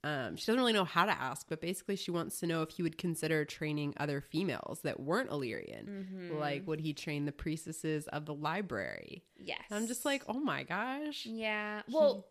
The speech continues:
Speaker 2: this, it was spurred because when he talked about, like, why he still trains the Illyrian females,
Speaker 1: Mm-hmm.
Speaker 2: he said it's, it isn't about, uh, fighting in our wars. It would be about provi-, or proving they're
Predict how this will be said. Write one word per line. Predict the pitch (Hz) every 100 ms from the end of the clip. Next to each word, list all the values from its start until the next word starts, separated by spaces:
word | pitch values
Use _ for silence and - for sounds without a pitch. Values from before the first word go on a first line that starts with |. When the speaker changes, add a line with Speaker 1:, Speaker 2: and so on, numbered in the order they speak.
| _
Speaker 2:
this, | 233 294 320 -
it | 277
was | 285 -
spurred | - 349 392 359
because | 269 269 233 -
when | 233
he | 226 214
talked | 240 240
about, | 240
like, | 165 165
why | 165 170
he | 170
still | 160 - 147
trains | - 196 190 196
the | 151
Illyrian | 151 147 131 90
females, | - 143 92 87 69 135 185
Speaker 1:
Mm-hmm. | 180 139 143 -
Speaker 2:
he |
said | 208 196
it's, | 196 -
it | 202 196 -
isn't | 220 226
about, | 240 226 208 196 185 -
uh, | 180 170
fighting | - 208 202 214
in | 180
our | 185 180
wars. | 175 175 170 170 -
It |
would | 180 180
be | 190
about | 185 180 -
provi-, | - 185 180 170 - -
or | 180
proving | 175 - 320 269 220 202 - - -
they're | -